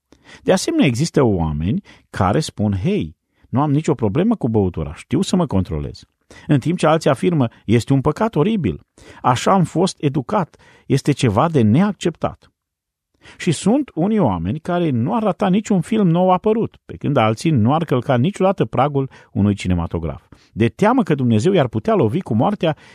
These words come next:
chiar la casa de bilete, așa cum a făcut cu Anania și Safira. Avem așadar o gamă extrem de variată de oameni cu orientări dintre cele mai diverse, ceea ce poate genera conflicte majore în cadrul bisericii.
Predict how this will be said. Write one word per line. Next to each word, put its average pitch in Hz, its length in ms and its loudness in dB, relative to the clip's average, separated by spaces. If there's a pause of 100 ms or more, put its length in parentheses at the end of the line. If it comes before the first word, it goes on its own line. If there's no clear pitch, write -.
(120)
chiar 196 180 0
la 180 120 4
casa 151 280 -2
de 120 100 2
bilete, 151 460 0
așa - 240 -4
cum 123 180 0
a 104 60 2
făcut - 280 -8
cu - 120 -4
Anania 98 340 2
și - 160 -10
Safira. - 440 -12 (960)
Avem 135 420 2
așadar 110 440 2
o 165 100 0
gamă 165 360 0
extrem 190 640 0
de 175 80 4
variată 120 460 2
de 110 100 0
oameni 120 320 2
cu - 100 -6
orientări 95 520 0
dintre 110 320 -2
cele 220 260 -4
mai 165 160 0
diverse, 107 580 -6 (320)
ceea 156 180 0
ce 143 140 0
poate 220 360 0
genera 135 340 2
conflicte 165 540 -2
majore 139 360 2
în 143 60 -2
cadrul 110 300 -2
bisericii. - 540 -10